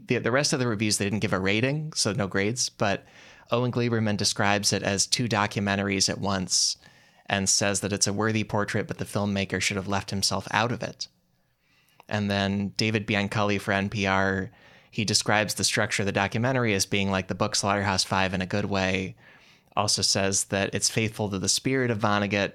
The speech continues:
and it has its own story to tell too. And its climax, which does come at the end, is very unexpected, quite emotional, and quite lovely.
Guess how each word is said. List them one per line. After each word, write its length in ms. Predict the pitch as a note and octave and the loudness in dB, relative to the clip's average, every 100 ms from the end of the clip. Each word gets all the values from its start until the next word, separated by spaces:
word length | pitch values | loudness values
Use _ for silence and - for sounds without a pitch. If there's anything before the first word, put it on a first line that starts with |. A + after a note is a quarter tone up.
| - | -2
and 280 | G2+ F#2+ F#2 | 0 0 -2
it 140 | G2+ | -2
has 200 | G#2+ G2 | 0 0
its 120 | F#2+ | 0
own 160 | G2+ G2+ | 0 0
story 320 | - F#2+ F#2+ | 0 -2 -2
to 60 | F#2 | -4
tell 260 | - F#2+ | -2 -2
too. 500 | - B2+ A#2+ A2+ A2 A2+ - - - | -2 -2 0 0 -2 -4 -16 -20 -8
And 120 | - G2 | -4 -2
its 140 | - | -2
climax, 580 | - C#3 D3 C3 B2 - | 0 0 2 2 0 -2
which 160 | G#2+ | -4
does 200 | - G#2 | -2 0
come 200 | - G#2 | 0 0
at 80 | G2+ | -2
the 100 | G#2+ | 0
end, 180 | G2 G2 | 0 0
is 120 | G2 | -2
very 260 | - G#2+ G#2 | 0 2 2
unexpected, 680 | G2+ G2 - G#2 F#2+ G2 G#2 | 2 0 0 -2 -2 -4 -4
quite 200 | G#2+ G2+ | -2 -2
emotional, 540 | G2 F#2+ - G2 F#2+ | -2 -2 -2 -4 -4
and 160 | G2 G2 | -4 -6
quite 280 | - G2 G2 | -2 -2 0
lovely. 580 | C3+ D3 C#3 C3 B2+ | -2 0 0 0 -2